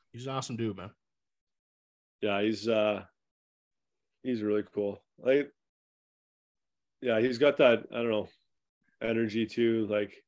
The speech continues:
Speaker 2: I think I told you guys, well, I, I said it in the interview, and I told you guys before that, like, when I met him, I wouldn't have thought, 'cause, uh, maybe back then I had that stereotype of, like, a sober person is kind of, like, you know, ball, dull and boring or whatever,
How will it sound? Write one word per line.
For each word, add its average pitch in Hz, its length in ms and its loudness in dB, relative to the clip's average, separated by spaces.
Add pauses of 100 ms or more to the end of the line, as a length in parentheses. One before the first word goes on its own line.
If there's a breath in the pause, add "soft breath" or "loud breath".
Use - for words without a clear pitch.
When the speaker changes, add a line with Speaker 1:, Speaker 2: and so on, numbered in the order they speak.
(380)
Speaker 2:
I - 40 -4
think 113 200 4
I 107 60 2
told 113 260 2
you 110 100 2
guys, 107 120 4
well, 107 100 4
I, 101 220 -4
I - 40 -4
said 123 200 4
it 110 160 0
in 110 120 -2
the 101 100 -4
interview, 104 320 0
and 101 80 -2
I 101 40 -4
told 110 240 0
you 101 120 -2
guys 101 160 -2
before 107 460 0
that, 98 120 -2 (1200)
like, 107 100 -4
when 107 140 0
I 107 60 2
met 104 240 0
him, 101 100 -2
I 98 80 -4
wouldn't 107 220 0
have 92 80 -8
thought, 107 340 0 (1040 soft breath)
'cause, 113 180 2
uh, 107 140 4 (200)
maybe 135 240 6
back 113 280 4
then 131 120 6
I 113 60 2
had 113 140 0
that 110 120 2
stereotype 117 800 4
of, 104 160 -2
like, 110 240 -2
a 120 100 -4
sober 127 360 6
person 131 460 0
is 117 200 -2
kind 120 240 2
of, 113 140 0
like, 113 320 0 (180)
you 165 260 2
know, 127 220 6
ball, 123 460 4
dull 131 340 8
and 120 140 0
boring 120 360 2
or 120 120 2
whatever, 117 540 0